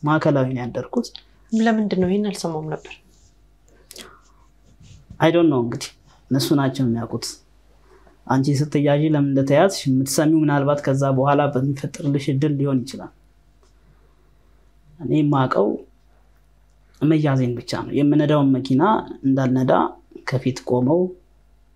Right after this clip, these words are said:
Speaker 1: አምቡላንስ አምጥተው እኔን አምቡላንስ ውስጥ ከተው የኔን መኪና ሌላ የፖሊስ አባል እያሽከረከረ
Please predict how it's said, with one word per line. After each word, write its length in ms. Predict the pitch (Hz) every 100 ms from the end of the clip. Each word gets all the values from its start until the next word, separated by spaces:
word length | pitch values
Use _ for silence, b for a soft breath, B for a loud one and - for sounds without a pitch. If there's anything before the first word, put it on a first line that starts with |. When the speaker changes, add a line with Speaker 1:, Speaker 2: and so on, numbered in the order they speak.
| _ _ _ _ _ _ -
Speaker 1:
አምቡላንስ 480 | 135 131 135 131 -
አምጥተው 440 | 127 120 131 165 180 b b b -
እኔን 200 | 139 135
አምቡላንስ 420 | 135 131 127 123
ውስጥ 140 | 131 -
ከተው 320 | 135 139 180
የኔን 300 | 160 139 131
መኪና 280 | 127 131 143 165
ሌላ 200 | 135 127
የፖሊስ 380 | 127 131 131 131
አባል 240 | 135 127
እያሽከረከረ 640 | 127 139 - 147 135 143